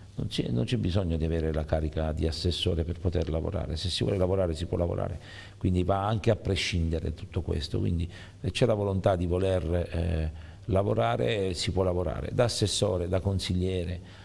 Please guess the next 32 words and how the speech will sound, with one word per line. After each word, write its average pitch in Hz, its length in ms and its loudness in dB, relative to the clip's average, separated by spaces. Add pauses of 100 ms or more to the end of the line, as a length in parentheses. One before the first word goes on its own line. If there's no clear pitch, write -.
(160)
anche 101 360 2
da, 92 320 2
noi 95 140 2
faremo 98 300 2
sicuramente, 95 880 2 (480)
eh, 85 280 0
il 92 100 2
laboratorio 92 640 2
per 85 140 2
la 90 80 2
cultura, 90 640 2 (540)
eh, 87 200 0
nel 85 220 0
quale 98 220 2
laborato-, 92 420 0
che 90 120 2
sarà, 101 300 2
diciamo 92 380 0
così, 85 240 0
come 92 180 2
una 90 120 2
sorta 95 380 2
di, 90 200 0 (140)
non 104 180 2
mi 104 100 2
piace 98 280 2
il 95 40 -2
nome 98 220 2
consulta, 85 600 -2 (520)
l'abbiamo 92 280 2
chiamato 92 340 2
laboratorio, 95 760 2